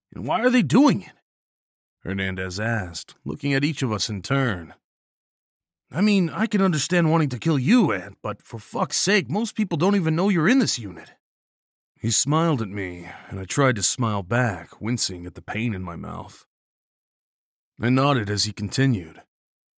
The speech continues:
"I mean, what the fuck did we ever do to him? This shit is just crazy."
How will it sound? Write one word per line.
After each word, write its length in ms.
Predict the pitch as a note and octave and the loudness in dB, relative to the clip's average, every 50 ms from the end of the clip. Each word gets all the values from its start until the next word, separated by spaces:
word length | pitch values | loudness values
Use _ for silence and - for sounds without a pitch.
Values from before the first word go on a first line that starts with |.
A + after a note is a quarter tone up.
| _ _ _ _ _ _ - | _ _ _ _ _ _ -4
"I 60 | A3 | -2
mean, 340 | G#3 A3 A3 G#3 E3 F2 E2+ | 2 2 4 2 2 -2 -6
what 320 | A2 B2 C#3 F#3 G#3+ - | -14 -12 -10 -10 -6 -4
the 80 | - - | -4 -4
fuck 300 | B2+ - - B3 B3 - | -4 0 2 2 2 4
did 160 | C#4 A3 G#3 | 2 4 6
we 100 | B3 B3+ | 6 6
ever 160 | C4 A#3 A#3+ | 6 6 4
do 220 | D#3 B2+ G3 C4+ C4 | 4 6 8 8 8
to 100 | G#3+ F3+ | 8 8
him? 480 | G#3+ C#4 D4+ C#4 E3 G#2+ F#2 E2 - _ _ _ _ _ _ _ _ - | 8 8 6 6 4 2 -4 -10 -14 _ _ _ _ _ _ _ _ -4
This 120 | E3 - | -2 0
shit 180 | - - C4+ C4+ | 2 4 4 4
is 80 | A3 | 4
just 220 | F#3+ A#3+ - - - | 2 0 0 -2 -4
crazy." 680 | - B2+ D3 B3+ D4 C#4+ G#3+ A2 G2 F#2+ E2 - - | -2 2 4 6 6 6 4 2 -2 -6 -14 -18 -20